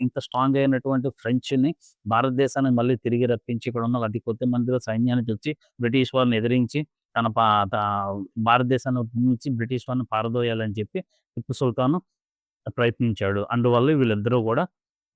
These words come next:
ఫ్రెంచ్ విప్లవంతోటి కొంచెం సంబంధం ఉన్నవాళ్ళు.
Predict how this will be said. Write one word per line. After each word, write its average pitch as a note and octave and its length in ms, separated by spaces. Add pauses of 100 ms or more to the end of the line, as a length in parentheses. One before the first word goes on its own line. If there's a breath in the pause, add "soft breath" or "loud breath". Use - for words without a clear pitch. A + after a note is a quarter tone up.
(220)
ఫ్రెంచ్ C3 320
విప్లవంతోటి B2 680
కొంచెం C3 240
సంబంధం A2+ 440
ఉన్నవాళ్ళు. G2 440